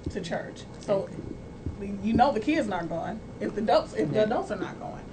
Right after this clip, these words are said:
Speaker 1: So I think the whole dynamics of the church, I think the churches, not all churches, but, um,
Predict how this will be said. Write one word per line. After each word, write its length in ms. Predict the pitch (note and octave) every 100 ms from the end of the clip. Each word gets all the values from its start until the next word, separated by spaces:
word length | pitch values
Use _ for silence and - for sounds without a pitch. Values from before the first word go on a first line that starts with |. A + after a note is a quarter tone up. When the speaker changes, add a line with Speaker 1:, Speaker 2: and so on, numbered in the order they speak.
| - - -
Speaker 1:
So 80 | -
I 80 | B3
think 200 | C#4 B3
the 80 | A3
whole 220 | B3+ A3+
dynamics 540 | G#3 G3+ G3+ G3 F#3
of 120 | G3
the 80 | F#3
church, 220 | - G3+
I 80 | G3+
think 200 | G#3 A3
the 80 | G3
churches, 540 | - A3+ G#3+ G3+ F#3+
not 240 | G3 G#3 -
all 180 | G3+ G3
churches, 540 | G3+ - - - - - - - - F#3
but, 400 | G3 E3+ E3 -
um, 280 | F#3+ E3